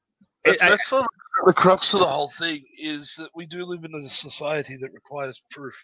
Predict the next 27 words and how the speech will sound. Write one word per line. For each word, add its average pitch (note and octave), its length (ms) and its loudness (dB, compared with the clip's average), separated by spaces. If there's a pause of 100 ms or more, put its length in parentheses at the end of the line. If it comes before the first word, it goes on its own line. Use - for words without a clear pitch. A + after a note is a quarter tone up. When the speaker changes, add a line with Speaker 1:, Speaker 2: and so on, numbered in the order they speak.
(1400)
Speaker 2:
And C3+ 480 2
just - 400 -4 (100)
a B2+ 80 -6
story D3 840 -4 (220)
is C3+ 140 -10
enough C3+ 240 -6
to C3 100 -18
sink C#3 380 -6 (360)
a B2 80 -12
person's C#3 480 -10 (220)
whole C3+ 340 -8
career B2 560 -8
at A2+ 100 -12
this A2+ 200 -16 (160)
point. G2 180 -16 (960)
It, C3 220 -10
it's C#3 220 -8
gone C#3+ 600 0 (100)
from, B2+ 480 -10 (300)
you B2+ 140 -8
know, A#2+ 240 -6 (720)
uh, A#2+ 260 0
innocent D#3 440 -8
until C#3 280 -12
proven B2 400 -14
guilty C#3 400 -8
to A#2+ 260 -12